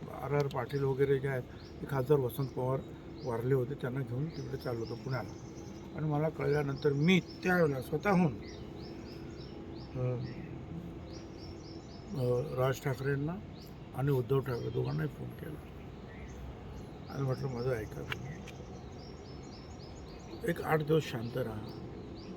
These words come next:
नाही तर पाच दिवस तरी. तुम्ही काय बोलू नका, तुम्ही काय बोलू नका. कदाचित जे आहे तुमच्या मनातला राग त्यावेळेला कमी होईल. रागाच्या भागा-, भरामध्ये काय होतं, परत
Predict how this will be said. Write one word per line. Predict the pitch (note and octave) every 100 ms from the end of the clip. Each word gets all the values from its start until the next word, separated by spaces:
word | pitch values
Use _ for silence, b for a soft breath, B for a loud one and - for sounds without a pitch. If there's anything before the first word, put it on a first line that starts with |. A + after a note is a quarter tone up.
| - - -
नाही | F3+ G#3
तर | G3
पाच | - E3 D#3
दिवस | E3 C#3+
तरी. | B2+ B2+ - - - - - - - - - - - D#3
तुम्ही | E3
काय | F3 E3+
बोलू | C#3+ C3
नका, | B2+ D#3+
तुम्ही | D#3 C#3 B2+ C#3
काय | B2
बोलू | A#2+ - -
नका. | - - -
कदाचित | C#3+ D#3 D#3+ D3
जे | D3+
आहे | C#3+
तुमच्या | - C3+ C3 C3+
मनातला | C3 C3+ C3+
राग | B2 C3 C#3 B B B B -
त्यावेळेला | C3+ C3 C3
कमी | - C3 D#3
होईल. | A2 G#2+ G2 - - - - - - - -
रागाच्या | C3+ B2 B2 C#3
भागा-, | B2 B2 A#2 A#2+ C#3+ -
भरामध्ये | A#2+ A#2+ A#2 B2
काय | A#2 A#2
होतं, | A2+ A#2
परत | - C3